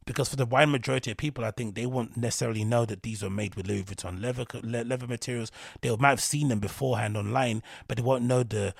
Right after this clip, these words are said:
extent of the craftsmanship that goes into them, if there is any.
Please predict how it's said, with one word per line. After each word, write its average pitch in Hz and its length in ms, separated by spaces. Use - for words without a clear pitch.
extent 135 480
of 104 160
the 107 80
craftsmanship - 640
that 104 120
goes 104 240
into 131 260
them, 120 300
if - 260
there 95 220
is 123 160
any. 117 320